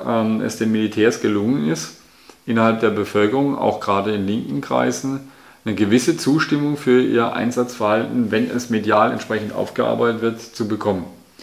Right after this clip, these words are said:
Und solche Einsätze dienen natürlich dazu, die Opposition zu trennen, zu spalten und, ähm, auch zu schwächen. Und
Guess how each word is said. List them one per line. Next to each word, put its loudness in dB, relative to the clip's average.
Und -2
solche 6
Einsätze 2
dienen -2
natürlich 0
dazu, -2
die 0
Opposition 0
zu -4
trennen, 0
zu -10
spalten 2
und, -2
ähm, 0
auch -4
zu -6
schwächen. 0
Und -4